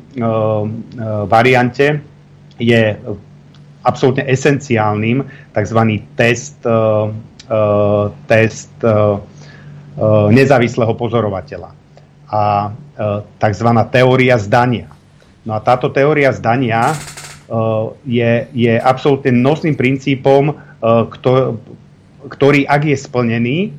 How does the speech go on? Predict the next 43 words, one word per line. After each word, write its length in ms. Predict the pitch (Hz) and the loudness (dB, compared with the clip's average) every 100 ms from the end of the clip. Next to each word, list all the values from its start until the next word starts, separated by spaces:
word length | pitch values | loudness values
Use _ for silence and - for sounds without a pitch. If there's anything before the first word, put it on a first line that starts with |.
| - - - - | -18 -20 -20 -2
tak 280 | 123 120 - | 0 2 0
samozrejme 460 | 135 147 139 139 | -2 0 0 0
môžeme 240 | 127 139 135 | 0 0 0
hovoriť 300 | 123 131 123 | 0 0 -2
o 80 | 120 | 0
zákonnom 380 | 120 139 127 | 0 0 -4
sudcovi. 360 | 113 120 - 107 | -6 -8 -6 -4
Ak 140 | 117 | -4
splnený 420 | 120 - 151 147 147 | -6 -2 0 2 2
nie 260 | 139 151 160 | 2 2 2
je, 180 | 113 135 170 - _ _ _ | 0 0 -4 -14 _ _ _
tak, 340 | - 120 117 - | 0 2 2 -2
e, 100 | 120 117 117 117 120 127 131 131 | 0 2 2 0 -6 -10 -14 -16
skôr 400 | - - 151 170 | -14 0 2 2
či 160 | - | -2
neskôr 580 | 123 135 - 110 117 123 | -2 -2 -2 -2 0 -2
ten 160 | 127 117 | -2 -4
sudca 320 | - 131 127 | -2 -2 -2
bude 240 | 110 135 | 0 0
vylúčený 460 | 127 117 117 113 113 | 2 2 -2 -2 -4
z 100 | 110 | -6
konania. 460 | 110 104 87 92 - | -8 -8 -8 -12 -6
Či 160 | 233 | 0
už, 160 | 165 120 - | 0 -2 -4
e, 80 | |
v 140 | 110 107 | -4 -2
odvolacom 500 | 139 131 123 120 113 | -2 2 0 0 -6
konaní, 380 | 113 110 110 104 | -4 -4 -4 0
na 100 | 110 | 0
Ústavnom 420 | 123 - 113 110 | 0 0 -2 -2
súde, 260 | - 113 107 | -4 -4 0
alebo 260 | 107 110 | 0 0
na 120 | 104 110 | -2 0
Európskom 360 | 117 117 113 | -2 -4 -10
súde 280 | 104 113 107 | -8 -2 -2
pre 160 | 104 107 | -2 -4
ľudské 260 | 104 - | -4 -4
práva. 400 | 110 101 95 85 - - - | -4 -2 -2 -4 -12 -20 -6
A 80 | 117 | -4
tá 160 | 113 131 | 2 2
teória 500 | 127 175 185 170 139 | 2 2 4 4 2
zdania 320 | 113 131 143 | 2 0 0
znamená, 600 | 104 120 139 117 95 95 | -2 -2 0 -2 -6 -10